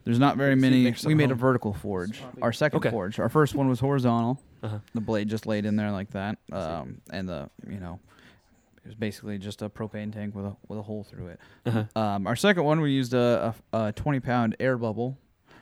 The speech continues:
Speaker 1: and it's vertical instead of it laying on its side. It, it's up and down, and our burner comes in the bottom and it swirls the heat up. It makes more of a
Speaker 3: Okay.
Speaker 1: consistent temperature
Speaker 3: I see.
Speaker 1: inside and gets things nice and hot, just like the other one did.
Speaker 3: Ah, have you ever tried to cook, like, a pizza in that forge, or?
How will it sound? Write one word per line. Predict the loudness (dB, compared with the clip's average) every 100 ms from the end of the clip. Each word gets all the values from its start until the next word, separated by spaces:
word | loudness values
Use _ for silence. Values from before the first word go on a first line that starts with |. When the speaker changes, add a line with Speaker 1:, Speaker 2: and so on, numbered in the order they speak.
| _
Speaker 1:
and | -2 0 2 0
it's | -4
vertical | 4 6 6 2 -2
instead | -4 -4
of |
it | -4 -2
laying | 0 0
on | 0 -2
its | -6
side. | -4 -2 -2
It, | -6 _ _ _
it's | -8
up | -6
and | -4 0
down, | 0 0 -2 -10 -20 _
and | -8
our | -6 -8 _ _ _
burner | -2 2 4 2
comes | 0 0
in | 2
the | 0
bottom | 0 2 2 0
and | -2
it | -8
swirls | -8 -4 -4 -4
the | -6
heat | -8 -8 -6
up. | -6 -6
It | -8
makes | -8 -8
more | -4 0
of | 2
a | 2
Speaker 3:
Okay. | 0
Speaker 1:
consistent | -2 -2 -4 -6
temperature | -8 -8 -10 -10 -12 -14 -20 -20 _
Speaker 3:
I | -2
see. | 0
Speaker 1:
inside | 0 -2 -2
and | -4
gets | -6 -6
things | -6 -6 -6 -12 -10
nice | -10 -10
and | -10
hot, | -10 -12 _ _ _
just | -8 -4
like | -4 -4
the |
other | -4 -4
one | -8
did. | -10 -10 -12 _ _
Speaker 3:
Ah, | -8 -8 -8
have | -2 4
you |
ever | 2
tried | 4 0
to | 0
cook, | -2 -4 _
like, | -6 -6
a |
pizza | -6 -8 -4 -6
in | -2
that | -4 -4
forge, | -4 -2 -2 -2
or? | -4